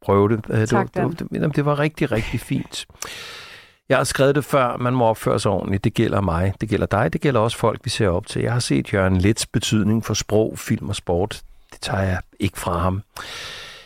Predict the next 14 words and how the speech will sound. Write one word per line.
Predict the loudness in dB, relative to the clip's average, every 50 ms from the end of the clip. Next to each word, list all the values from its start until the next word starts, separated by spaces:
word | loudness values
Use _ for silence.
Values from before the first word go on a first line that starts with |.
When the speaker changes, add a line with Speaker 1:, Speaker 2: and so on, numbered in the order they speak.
| _ -2
Speaker 1:
Jeg | 0 0
hopper | 2 2 2 2 4
heller | 2 2 2 2 2
ikke | 0 2 0
over, | 0 0 0 -2
hvor | 0 0 0 0
gæret | 0 0 0 2 2 2 2 2
er |
lavest, | 2 2 0 0 0 -4 -6 -2 -2
når | -2
vi | -2 -2
taler | -4 -2 -4 -2 -2 0 0
om | 0 0
magt, | 0 0 0 0 -2 -6 -10 -10